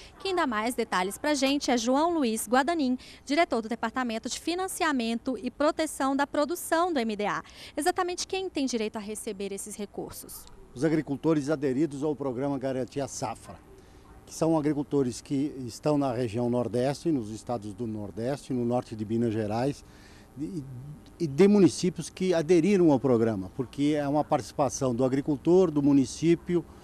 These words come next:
Speaker 2: do estado e do governo federal. Esses agricultores precisam ta-, estar plantando pelo menos seis mil metros quadrados de arroz, milho, feijão, mandioca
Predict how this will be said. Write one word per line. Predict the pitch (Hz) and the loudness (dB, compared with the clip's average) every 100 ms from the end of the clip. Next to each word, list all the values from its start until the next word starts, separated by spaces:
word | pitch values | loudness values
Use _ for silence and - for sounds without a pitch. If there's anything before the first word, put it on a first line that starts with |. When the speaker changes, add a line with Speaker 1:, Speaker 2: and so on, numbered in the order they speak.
| - - - | -20 -16 0
Speaker 2:
do | 143 | 2
estado | 131 - 147 170 165 | 2 4 6 6 4
e | 165 | 2
do | 160 | 2
governo | 147 156 | 4 4
federal. | 143 151 143 107 92 - - - - - - | 4 4 4 4 -2 -10 -20 -20 -20 -20 -4
Esses | 151 151 156 | -2 0 4
agricultores | 175 160 156 - 180 180 - - | 4 4 2 4 4 2 -4 0
precisam | 180 - 180 180 | 2 4 4 2
ta-, | 156 151 160 | 4 2 2
estar | 135 170 147 | 2 0 2
plantando | 185 160 143 147 127 | 4 4 4 0 0
pelo | 165 151 | 0 2
menos | 156 170 | 2 2
seis | - 226 160 | 2 0 0
mil | 185 180 | -2 2
metros | 165 151 | 2 0
quadrados | - 143 120 131 151 143 | 2 2 2 0 0 -4
de | 117 139 143 | -2 0 0
arroz, | 131 120 123 185 156 | 0 2 4 4 4
milho, | 117 139 175 170 | 2 2 4 0
feijão, | - 135 113 120 160 | -2 -4 -4 -2 0
mandioca | 160 143 117 117 151 165 - 175 | 0 0 0 4 4 4 0 -4